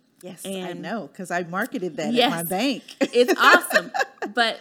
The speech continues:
Speaker 2: the cool thing about that is, you know, you can, you don't have to have that much experience to be a part of that community, because what you're doing is you're bringing in the education to your company internally to know about cybersecurity.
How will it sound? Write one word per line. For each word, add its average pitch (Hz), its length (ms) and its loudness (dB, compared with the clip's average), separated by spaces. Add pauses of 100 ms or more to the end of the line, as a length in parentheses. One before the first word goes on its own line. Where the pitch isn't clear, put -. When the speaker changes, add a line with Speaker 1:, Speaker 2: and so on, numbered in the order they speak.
(100)
Speaker 2:
the 226 60 -10
cool 392 320 -10
thing 403 180 -8
about 240 320 -6
that - 300 -6
is, 220 420 -10
you 247 100 -6
know, 185 400 -10 (380)
you 254 160 -6
can, 254 320 -8
you 302 240 -8
don't 320 200 -14
have 247 260 -10
to 233 80 -14
have 196 160 -10
that 185 100 -10
much 180 180 -14
experience 196 760 -14
to 170 440 -14 (460)
be 247 140 -4
a 220 40 -4
part 226 260 -8
of 202 100 -10
that 202 180 -12
community, 185 460 -12
because 190 340 -16
what 202 160 -14
you're 214 80 -10
doing 240 320 -8
is 190 160 -14
you're 202 120 -12
bringing 196 320 -14
in 180 240 -14
the 170 200 -14
education 185 680 -14
to - 180 -16
your 165 180 -16
company 196 640 -16 (240)
internally 262 560 -8
to 247 100 -12
know 185 160 -12
about 175 220 -12
cybersecurity. 190 960 -14